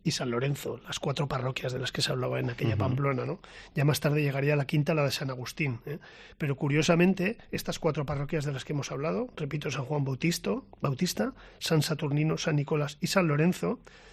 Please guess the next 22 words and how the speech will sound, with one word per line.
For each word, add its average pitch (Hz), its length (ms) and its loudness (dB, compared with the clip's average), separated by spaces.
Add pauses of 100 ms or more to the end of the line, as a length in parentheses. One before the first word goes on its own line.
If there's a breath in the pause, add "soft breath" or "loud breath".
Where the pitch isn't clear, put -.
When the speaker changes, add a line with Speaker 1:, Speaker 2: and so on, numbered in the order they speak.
(160 loud breath)
Speaker 1:
aportaron 160 560 2
donativos 170 680 2 (180 loud breath)
para 147 160 -4
que 151 120 -4
se - 80 -8
pudiera 147 320 0
construir 147 460 -2
el 131 120 -4
Palacio 127 760 -4
Episcopal. 131 580 0
Speaker 2:
Ujú. - 340 -10
Speaker 1:
No 143 120 6
solo 147 280 4
ellos, 156 300 2
también 131 260 -4
hubo 131 140 0
otros 131 240 -4
donativos 135 480 -6
de 135 100 -14
otros 135 160 -8
lugares, 139 460 -2 (260 loud breath)
pero 160 300 4